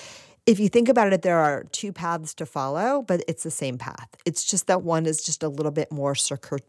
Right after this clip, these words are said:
circuitry. Um, I can't say the word, but <laughs> cir-, oh my God, it's gonna drive me nuts. You know, when you're going in little circles,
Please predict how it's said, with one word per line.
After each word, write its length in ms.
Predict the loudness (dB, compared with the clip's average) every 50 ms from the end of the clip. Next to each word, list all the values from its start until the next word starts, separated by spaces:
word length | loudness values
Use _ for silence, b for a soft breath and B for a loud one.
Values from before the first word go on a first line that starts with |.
| _ _
circuitry. 1040 | -14 -10 -8 -6 -6 -6 -8 -10 -12 -8 -6 -6 -6 -6 -8 -8 -8 -8 -8 -8 -12 -14 -14
Um, 120 | -14 -14 -12 -14
I 80 | -14
can't 260 | -14 -12 -12 -12 -10
say 160 | -8 -6 -6 -4
the 80 | -4
word, 240 | -4 -6 -6 -8 -8
but 320 | -6 -4 -2 2 4 2 2 B B B B B B B B
<laughs> 360 | B B B B B B -4
cir-, 280 | -2 0 0 0 0 0
oh 180 | -4 -6 -6 -6
my 160 | -6 -6 -6
God, 240 | -4 -4 -4 -4 -6
it's 120 | -8 -14
gonna 160 | -10 -8 -6
drive 220 | -4 -2 -2 -2 -2
me 100 | -4 -6
nuts. 300 | -6 -8 -10 -12 -18 -18 B B B B B B B B B
You 80 | 2
know, 120 | 4 4 4
when 160 | 4 2 0
you're 120 | 0 0
going 240 | 0 0 0 0 0
in 100 | -2 -4
little 180 | -4 -2 -2 -2
circles, 540 | -2 -4 -6 -6 -4 -4 -6 -4 -6 -10